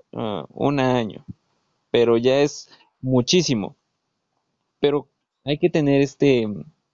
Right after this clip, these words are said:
esta empatía para ayudar a las personas a que puedan, eh, tener una estabilidad emocional, un bienestar con ellas mismas.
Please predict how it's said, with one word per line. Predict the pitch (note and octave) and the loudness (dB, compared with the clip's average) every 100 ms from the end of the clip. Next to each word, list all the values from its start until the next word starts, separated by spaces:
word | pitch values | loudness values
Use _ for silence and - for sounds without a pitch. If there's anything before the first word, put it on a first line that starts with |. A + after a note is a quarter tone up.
| _ _ _ _ _ - | _ _ _ _ _ -2
esta | C#3+ D3 E3 D#3 C3 - | -2 0 -2 -4 -8 -4
empatía | B2+ A#2 - F3+ G3+ G#3 G#3+ - _ _ _ _ _ | -4 -2 -2 2 2 2 -2 -10 _ _ _ _ _
para | - A#2+ | -2 0
ayudar | A2+ A2+ B2+ | 2 2 4
a | C3+ | 4
las | B2 | 2
personas | - A2+ - E3 G3 G#3 A3 - _ _ _ - | 0 -4 0 0 0 0 -2 -4 _ _ _ -8
a | A#2 | -8
que | - A#2 | -4 -6
puedan, | - B2 B2 B2 B2 - _ _ _ _ | 0 2 2 0 -4 -8 _ _ _ _
eh, | - G#2 G2+ G#2 G2 - | -4 0 2 2 0 0
tener | A#2+ B2+ C3 - - _ _ _ | 0 2 0 -2 -14 _ _ _
una | C3+ C3 C3+ C3 - - | -2 0 0 -2 -6 -6
estabilidad | B2+ B2 B2+ A#2+ A#2 B2 | -6 -2 -2 0 0 0
emocional, | C3+ B2+ - A#2+ C#3 D3+ | -2 -4 -4 -2 -2 -2
un | B2 C#3 | -2 0
bienestar | D3+ D3+ C3 C#3+ C#3+ | 0 -2 -2 -2 -2
con | C#3+ C3 | -2 -2
ellas | C3 B2+ | 0 -2
mismas. | B2 B2 C3 D3 - | -4 -6 -2 -4 -4